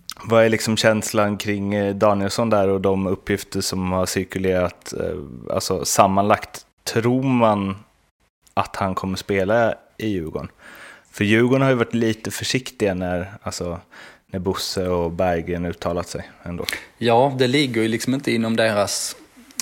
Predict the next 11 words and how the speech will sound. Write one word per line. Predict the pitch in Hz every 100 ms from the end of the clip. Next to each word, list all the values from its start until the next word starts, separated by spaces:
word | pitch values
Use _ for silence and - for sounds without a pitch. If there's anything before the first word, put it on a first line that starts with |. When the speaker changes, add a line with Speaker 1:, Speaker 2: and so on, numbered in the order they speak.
| - - - - - -
Speaker 2:
kontroll. | - 107 - 120 - - - -
Eller | 101 104
den | 110
finns, | - 110 - - - - -
Speaker 1:
Mm. | 92 92 - - - - -
Speaker 2:
de | - 135 113
kan | 107 117
ju | 123
inte | 131 -
påverka | - 123 113 98 101 110
det | 107 101